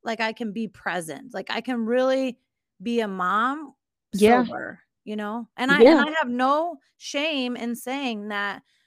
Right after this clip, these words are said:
Speaker 1: I was probably not a great mom when I was drinking, you know? I mean, let's
Speaker 2: Mm-hmm.
Speaker 1: just be honest. Like, I had other priorities. I had, you know, I was, I was young and dumb, and I feel like I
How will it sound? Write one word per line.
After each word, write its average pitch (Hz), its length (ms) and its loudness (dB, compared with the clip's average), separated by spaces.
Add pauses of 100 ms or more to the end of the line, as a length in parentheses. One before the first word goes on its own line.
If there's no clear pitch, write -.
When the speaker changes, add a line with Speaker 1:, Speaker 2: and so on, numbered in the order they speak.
(260)
Speaker 1:
I 254 120 -4
was 294 360 -8
probably 262 460 -4
not 208 400 0
a 214 40 -6
great 196 400 -6
mom 240 580 -4
when 214 120 -6
I 226 80 -2
was 254 160 -8
drinking, 359 600 -14
you 208 60 -8
know? 214 120 -6
I 226 80 -4
mean, 240 320 -2
let's 220 180 4
Speaker 2:
Mm-hmm. 196 100 2
Speaker 1:
just 202 180 -6
be 262 100 -4
honest. 240 480 -6
Like, 190 320 -6 (180)
I 220 120 -2
had 254 220 -2
other 247 200 -4
priorities. 226 680 -4
I 180 120 -2
had, 196 320 -4 (420)
you 214 100 -10
know, 196 260 -8
I - 140 -4
was, 220 360 -8 (100)
I 202 80 -6
was 196 220 -4
young 214 500 -4
and 180 260 -8
dumb, 196 320 -4
and 180 420 -12 (120)
I 208 60 -12
feel 226 240 -6
like 208 260 -4
I 196 460 -2